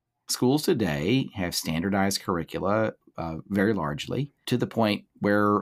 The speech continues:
it's hard to tell the difference between the basic science education of an osteopathic school and an allopathic school,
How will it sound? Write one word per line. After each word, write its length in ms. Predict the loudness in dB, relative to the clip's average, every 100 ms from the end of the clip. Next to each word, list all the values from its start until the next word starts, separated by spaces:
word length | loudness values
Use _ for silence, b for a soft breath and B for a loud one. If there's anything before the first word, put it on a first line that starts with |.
| 0
it's 180 | -2 -2
hard 320 | 0 2 2
to 80 | 0
tell 180 | 0
the 80 | 2
difference 440 | 0 0 0 -2 -4
between 400 | -6 -4 -2 -2
the 80 |
basic 340 | -2 -4 -4 -4
science 320 | -2 -4 -4
education 800 | -6 -8 -6 -6 -4 -6 -6 -6 -8
of 120 | -8
an 100 | -8
osteopathic 680 | -8 -8 -8 -6 -8 -8 -10
school 400 | -6 -6 -6 -8
and 80 |
an 100 | -8
allopathic 520 | -8 -8 -8 -8 -8 -10
school, 420 | -8 -8 -8